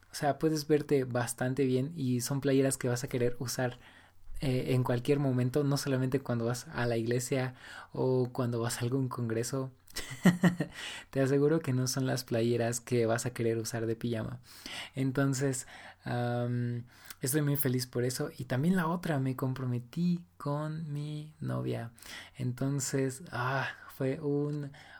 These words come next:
una súper historia. Eh, se las voy a contar después ya acá en, en un episodio,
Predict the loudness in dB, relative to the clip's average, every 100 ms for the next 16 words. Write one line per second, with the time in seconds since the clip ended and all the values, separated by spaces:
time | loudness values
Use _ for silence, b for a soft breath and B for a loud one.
0 | -6 -2 -2 0 -2 -4 -4 -2 -2 -4
1 | -8 -4 -2 0 -2 -4 B B B -4
2 | -2 0 2 2 2 2 0 -2 0 0
3 | -2 -4 -4 -2 0 -2 -2 -4 -4 -4
4 | -4 -2 0 0 -2 -4 -4 -2 -2 -2